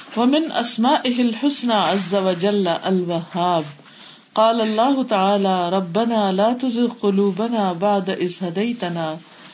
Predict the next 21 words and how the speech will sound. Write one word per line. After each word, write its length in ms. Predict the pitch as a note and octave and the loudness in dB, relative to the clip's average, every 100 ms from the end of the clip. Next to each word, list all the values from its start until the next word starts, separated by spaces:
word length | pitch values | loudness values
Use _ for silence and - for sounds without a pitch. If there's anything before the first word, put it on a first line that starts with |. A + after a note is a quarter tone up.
| - - | -20 -8
وهب 320 | G3+ G#3 C4 A#3 | -4 0 0 0
لنا 440 | A3 G3+ F#3+ F3+ | 2 2 2 0
من 280 | F3+ F#3 F3+ | -2 -2 -2
لدنك 500 | F3 F3+ G3 F#3+ F#3+ | -2 0 0 0 -2
رحمة 460 | F3+ A3 - F#3 E3 - - _ - - | -2 -2 -2 -4 -4 -12 -20 _ -10 0
إنك 560 | G3+ F#3+ F#3 F3 E3+ F3 | 2 4 2 -2 -6 -6
أنت 320 | F3+ F#3+ F3 F3 | -2 -2 -2 -4
الوهاب۔ 760 | E3 E3 D#3 - E3+ E3+ D#3+ D3+ _ - - - - - | -4 -4 -6 -6 -4 -2 -2 -6 _ -20 -20 -20 -20 -6
وقال 420 | G3+ G3 A3 G#3+ | -4 2 2 4
اللہ 400 | G3+ F#3+ G#3 G#3 G3 | 4 2 2 0 -2
تعالی: 540 | F#3+ F3 F3+ F3 E3+ E3 - _ _ _ - - - - _ _ _ - - | 0 0 0 -2 -4 -4 -12 _ _ _ -20 -20 -20 -20 _ _ _ -12 -2
ام 200 | G3+ G3 | 0 2
عندهم 560 | F#3+ A3 A3+ G3+ G3+ F#3+ | 2 2 2 0 0 0
خزائن 580 | F#3+ F3 G#3+ G#3+ F#3+ F#3 | -2 0 2 2 0 0
رحمت 520 | F#3 G#3+ G3 F#3+ F#3+ | 0 -4 -2 -2 -2
ربک 440 | F3+ E3+ D#3+ A3 | -4 -4 -4 -4
العزیز 640 | F#3+ E3+ E3+ D#3+ G3+ G3+ F3 | -2 -2 -4 -2 -2 -2 -2
الوہاب۔ 1120 | G3 A#3 - - - - F3+ F3+ D#3+ D#3+ D#3 C#3+ - - - - - - - - - - - - - | -4 -6 -14 -20 -20 -6 -4 -4 -6 -6 -6 -8 -14 -20 -20 -20 -20 -20 -20 -20 -20 -20 -20 -20 -4
ومن 260 | C4 E4 E4+ | 0 2 2
اسمائه 560 | E4 B3+ D#4 E4 C4+ | 0 2 0 0 0
الحسنى، 520 | C4 B3 D4 C#4 - | -2 -2 0 -2 -2